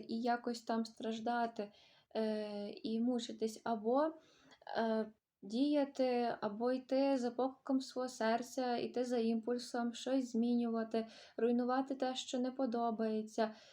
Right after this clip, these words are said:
ем, виходити з позиції жертви і, ем,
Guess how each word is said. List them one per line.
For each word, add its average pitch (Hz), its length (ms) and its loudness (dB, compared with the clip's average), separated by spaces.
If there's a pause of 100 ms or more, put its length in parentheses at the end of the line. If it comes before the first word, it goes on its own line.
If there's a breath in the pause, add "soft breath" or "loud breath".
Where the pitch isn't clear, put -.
(200 loud breath)
ем, 220 640 0 (600)
виходити 254 640 2
з - 80 -12
позиції 254 680 -2
жертви 254 720 -2 (460 loud breath)
і, 226 480 2 (180)
ем, 214 600 -2